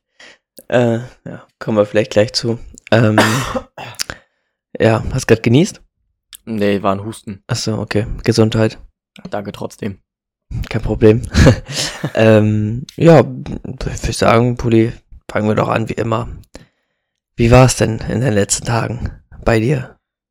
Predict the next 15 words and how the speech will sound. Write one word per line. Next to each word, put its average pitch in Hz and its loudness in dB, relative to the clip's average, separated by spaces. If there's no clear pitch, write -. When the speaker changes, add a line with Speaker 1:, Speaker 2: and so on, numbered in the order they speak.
Speaker 2:
Starten 110 2
wir 110 -2
mal 107 0
wieder 107 0
ganz, 104 -8
ganz 101 -8
standardmäßig. 104 -4
Speaker 1:
Mhm. 127 4
Speaker 2:
<sighs> 131 2
Ja. 117 6
Was 123 4
ist 139 0
passiert? - 0
Ich - -8
war, 110 4